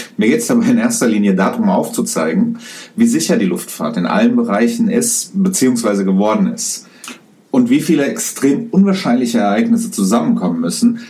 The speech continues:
dass was Schlimmes passiert. Mir ist dabei wichtig, dass dieser Podcast nicht, oder besser gesagt nicht nur, für die Experten da sein soll, sondern, äh, vor allem für die interessierte Allgemeinheit.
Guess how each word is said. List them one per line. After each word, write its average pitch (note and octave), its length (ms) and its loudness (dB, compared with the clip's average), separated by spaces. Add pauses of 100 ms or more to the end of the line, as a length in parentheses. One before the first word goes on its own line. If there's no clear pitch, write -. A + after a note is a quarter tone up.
(140)
dass G#2 240 -2
was G2 100 -2
Schlimmes - 300 0
passiert. A#2+ 480 0 (640)
Mir C#3 160 4
ist F3+ 120 -2
dabei C#3+ 260 0
wichtig, C#3+ 400 -2
dass A#2+ 140 0
dieser B2+ 220 2
Podcast A#2 580 -2
nicht, F#3+ 380 0 (300)
oder G2+ 200 0
besser G2 260 0
gesagt F#2 320 -2
nicht F#2+ 200 2
nur, B2 440 2 (360)
für - 180 0
die A#2+ 120 4
Experten A#2 460 0
da F#2+ 180 4
sein F#2+ 180 4
soll, G2 400 0
sondern, B2+ 680 2
äh, G#2 200 0
vor A#2 160 -2
allem A#2+ 200 0
für C3 120 -2
die A#2 80 4
interessierte A#2 540 0
Allgemeinheit. G2+ 720 0